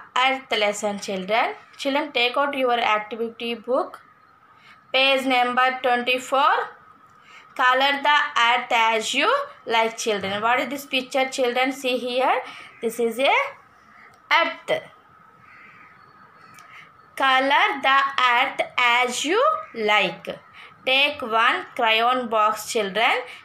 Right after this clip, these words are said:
Color neatly. Okay, children, I will check. Neatly color the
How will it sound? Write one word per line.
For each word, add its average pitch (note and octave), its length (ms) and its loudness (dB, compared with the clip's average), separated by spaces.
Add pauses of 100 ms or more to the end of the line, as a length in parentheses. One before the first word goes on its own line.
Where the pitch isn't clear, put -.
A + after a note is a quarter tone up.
(140)
Color C4 640 0
neatly. B3+ 1400 0 (960)
Okay, C4 240 -2
children, C4 600 0
I G#3+ 180 2
will A#3 160 -2
check. B3+ 420 -2 (460)
Neatly B3+ 580 -2
color A#3 440 -2
the C4+ 140 2